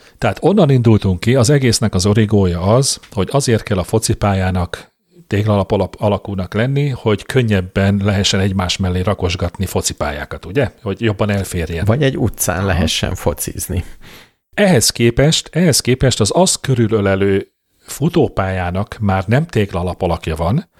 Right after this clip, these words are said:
Speaker 1: hanem egy kicsit le van kerekítve, tehát ott már veszítünk a téglalapból, majd a t-, futópálya köré épített stadionok szinte kör alakúak, tehát ahonnan kiindultunk, az a,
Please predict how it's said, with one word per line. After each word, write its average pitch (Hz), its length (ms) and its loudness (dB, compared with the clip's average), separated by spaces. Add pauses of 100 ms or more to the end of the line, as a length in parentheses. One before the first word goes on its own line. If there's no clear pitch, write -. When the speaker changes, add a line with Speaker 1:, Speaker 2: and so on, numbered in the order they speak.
(160)
Speaker 1:
hanem 247 300 0
egy 160 100 2
kicsit - 280 -4
le 113 100 0
van 95 160 0
kerekítve, 104 720 -2
tehát 92 240 -4
ott 95 140 -4
már 90 200 -2
veszítünk 90 500 -4
a 85 40 -6
téglalapból, 123 920 -2 (440)
majd 135 260 2
a 131 80 2
t-, - 180 -20
futópálya 117 720 0
köré 131 440 0
épített 117 480 0
stadionok 107 760 -2 (140)
szinte 107 400 -2
kör 104 240 -2
alakúak, 101 640 -2 (480)
tehát - 240 -2
ahonnan 165 420 2
kiindultunk, 113 1000 2 (320)
az 104 160 0
a, 90 200 -2